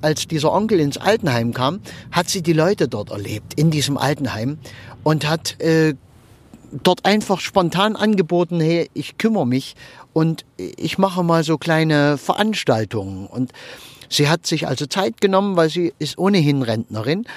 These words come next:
und hat sich dort mit den Leutchen zusammengesetzt, hat mit denen Volkslieder gesungen und lustige Lieder, Kinderlieder, solche Dinge. Und sie hat, ähm,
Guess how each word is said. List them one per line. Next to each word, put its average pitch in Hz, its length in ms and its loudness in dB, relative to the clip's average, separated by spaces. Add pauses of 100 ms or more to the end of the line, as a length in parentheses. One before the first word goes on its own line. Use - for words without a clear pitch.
(340)
und 180 440 2 (540)
hat 165 380 -2
sich - 300 -4
dort 175 180 2
mit 160 180 0
den 151 140 0
Leutchen 170 400 0
zusammengesetzt, 165 1040 0 (260)
hat 143 180 -2
mit 151 140 -2
denen 151 180 2
Volkslieder 139 600 2
gesungen 127 460 0
und 202 180 -4
lustige 170 400 0
Lieder, 120 480 0
Kinderlieder, 127 840 0 (360)
solche 165 380 2
Dinge. 139 420 4 (380)
Und 135 580 0 (1300)
sie - 340 0
hat, 151 380 -2
ähm, 135 880 2